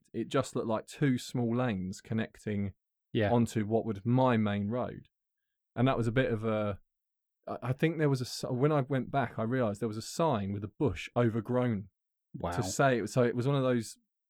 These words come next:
Speaker 1: you know, you have to be careful when you're in the countryside, things like that.
Speaker 2: You do.
Speaker 1: Um, obviously, if I, if there had been headlights coming from a distance, I probably would have been able to s-, spot that 'cause
Speaker 2: Yeah.
Speaker 1: it was so dark that you would see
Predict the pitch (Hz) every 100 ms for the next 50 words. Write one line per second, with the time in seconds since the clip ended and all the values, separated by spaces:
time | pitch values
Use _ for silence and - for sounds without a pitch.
0 | _ 120 110 139 - 196 202 202 - 117
1 | 104 98 98 104 - - 90 - 101 -
2 | - - - _ - _ - 123 147 101
3 | 98 98 98 _ _ - 190 202 175 160
4 | 165 185 170 156 175 196 101 - - 110
5 | 95 104 95 120 - - - - 139 117
6 | 95 95 104 95 - - _ _ - -
7 | 120 - 131 101 - 123 98 - - 120
8 | 95 117 104 - - - 110 104 104 98
9 | - 101